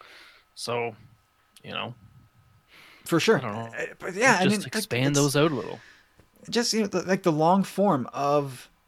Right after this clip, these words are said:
Speaker 2: doing something, you know, in thirty-five to forty-five minute chunks.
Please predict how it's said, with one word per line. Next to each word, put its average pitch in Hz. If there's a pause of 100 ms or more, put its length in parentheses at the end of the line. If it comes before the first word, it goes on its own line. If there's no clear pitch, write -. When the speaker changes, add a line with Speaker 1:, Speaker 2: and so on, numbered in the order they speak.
(160)
Speaker 2:
doing 147
something, 147 (300)
you 131
know, 131
in 135
thirty-five 139
to 123
forty-five 139
minute 123
chunks. -